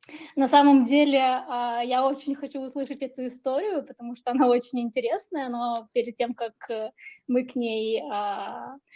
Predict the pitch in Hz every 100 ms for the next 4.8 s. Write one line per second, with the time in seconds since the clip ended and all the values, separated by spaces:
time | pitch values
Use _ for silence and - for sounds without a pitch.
0 | _ - 247 233 233 330 - - 254 226
1 | 208 214 214 226 311 302 302 240 233 247
2 | 247 233 214 220 220 226 226 233 _ -
3 | 202 208 - 220 202 220 - 240 247 233
4 | 233 247 294 277 226 226 220 240